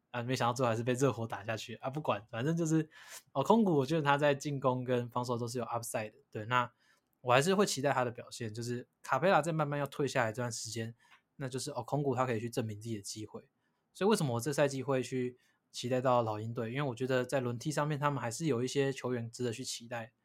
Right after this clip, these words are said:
那其实然后再搭配一些过去就证明过自己的球员，你像前面提到的 Trae Young，还有 DeJounte Murray，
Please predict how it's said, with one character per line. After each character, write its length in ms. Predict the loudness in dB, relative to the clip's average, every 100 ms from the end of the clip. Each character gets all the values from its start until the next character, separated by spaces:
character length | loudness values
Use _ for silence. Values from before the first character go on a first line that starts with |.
| _ _ _ _
那 260 | -2 -2 -4 _ _
其 140 | -10 -4
实 60 |
然 100 | 0
后 140 | 0 -2 -6
再 100 | -2
搭 180 | 2 2
配 160 | 4 2
一 40 |
些 160 | 2 2
过 140 | 0
去 120 | 0
就 100 | -2
证 160 | -2 -2
明 140 | -2
过 140 | -2 -2
自 100 | -2
己 100 | -2
的 80 | -2
球 260 | -4 -2
员， 140 | -2 -4
你 80 |
像 220 | -6 -8 -8
前 140 | -6
面 100 | -6
提 140 | -2
到 180 | 4 4
的 140 | 2 0
Trae 240 | 2 4
Young， 260 | 4 2 -2 _ _ _
还 100 | -10
有 60 | -10
DeJounte 340 | -4 -2 -2
Murray， 400 | 0 0 0 -2